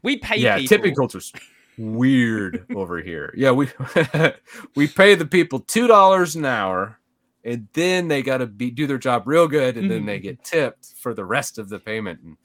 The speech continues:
Speaker 2: somehow we're okay with that, but that's probably a conversation
Speaker 1: Yeah,
Speaker 2: for another
Speaker 1: tipping
Speaker 2: day.
Speaker 1: didn't even remotely exist here until Uber came along. Like, Australian,
Speaker 2: <laughs>
Speaker 1: like, we, we pay the people at a restaurant, like, you know, twenty-five something plus an hour.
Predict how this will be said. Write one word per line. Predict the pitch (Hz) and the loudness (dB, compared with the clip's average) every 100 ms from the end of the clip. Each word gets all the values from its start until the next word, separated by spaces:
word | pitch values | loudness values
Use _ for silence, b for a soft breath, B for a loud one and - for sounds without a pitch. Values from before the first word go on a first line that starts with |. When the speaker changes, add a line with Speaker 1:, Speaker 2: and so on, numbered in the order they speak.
| _ _ | _ _
Speaker 2:
somehow | - 220 208 208 196 | -10 -6 -4 -4 -4
we're | 147 139 | -4 -6
okay | 127 135 | -8 -10
with | 117 - | -12 -14
that, | - 87 92 _ _ | -16 -20 -20 _ _
but | - - _ _ _ | -20 -20 _ _ _
that's | 240 202 180 175 160 - | -6 0 2 2 -2 -4
probably | 127 101 | -6 -4
a | 80 | -8
conversation | - 69 - - - | -16 -20 -20 -18 -10
Speaker 1:
Yeah, | 156 | -10
Speaker 2:
for | - | -10
another | _ - | _ -12
Speaker 1:
tipping | 240 262 330 | -8 -6 -6
Speaker 2:
day. | 247 | -4
Speaker 1:
didn't | 254 233 | -4 -4
even | 220 208 | -4 -4
remotely | 185 156 175 170 175 | -2 -2 -2 -4 -6
exist | 151 127 143 - | -6 -6 -8 -6
here | - 143 | -4 -4
until | 143 139 143 131 | -2 -4 -6 -6
Uber | 135 123 | -10 -10
came | 139 117 | -12 -12
along. | 110 104 101 120 b | -12 -14 -14 -18 b
Like, | - 151 _ - | -8 -8 _ -14
Australian, | 208 - 208 233 247 247 208 - 185 | -12 -8 -2 0 0 -2 -6 -14 -18
Speaker 2:
<laughs> | - - | -18 -6
Speaker 1:
like, | 175 170 | -6 -2
we, | 226 247 | -4 -2
we | 220 247 | -4 -6
pay | - 202 208 220 214 180 | -4 -2 0 0 -2 -6
the | 165 185 180 180 160 _ - - | -6 -4 -2 -2 -6 _ -18 -6
people | 202 214 | -6 -4
at | 208 | -4
a | |
restaurant, | 160 160 180 160 143 | -4 -4 -6 -8 -4
like, | 131 135 | -6 -6
you | |
know, | 127 123 135 _ _ 151 - _ _ _ _ | -10 -12 -14 _ _ -20 -20 _ _ _ _
twenty-five | 165 170 170 170 165 160 151 - _ _ - | -8 -6 -4 -2 0 0 -4 -10 _ _ -12
something | - 160 151 160 147 | -6 -6 -6 -10 -8
plus | 165 160 - | -4 -4 -4
an | 139 | -2
hour. | 131 131 131 | -2 0 -2